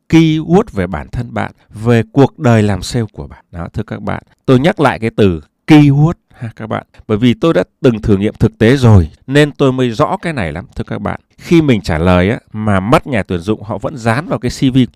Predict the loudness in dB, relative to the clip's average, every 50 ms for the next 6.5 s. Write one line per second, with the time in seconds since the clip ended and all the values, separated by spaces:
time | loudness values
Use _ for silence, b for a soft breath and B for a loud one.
0 | _ -2 2 2 4 4 4 2 0 0 -2 -2 0 2 2 2 0 0 _ -2
1 | 2 4 4 4 4 2 0 0 0 -2 -4 -6 -6 -6 -8 -6 -4 -2 -2 0
2 | 0 0 0 0 -2 -6 _ _ _ _ -2 2 2 2 2 0 _ 0 2 4
3 | 4 4 4 4 4 2 2 2 4 4 2 2 2 0 -4 -4 -4 -4 -4 -4
4 | -4 -6 -6 -6 -6 -8 -8 -10 -10 -4 _ 2 2 2 0 -4 -6 -6 -6 -4
5 | -4 -6 -8 -10 -8 -8 -8 -10 -10 -10 -12 -14 -10 -10 -10 -6 -4 -4 -4 -4
6 | -6 _ _ _ _ -12 -12 -12 -12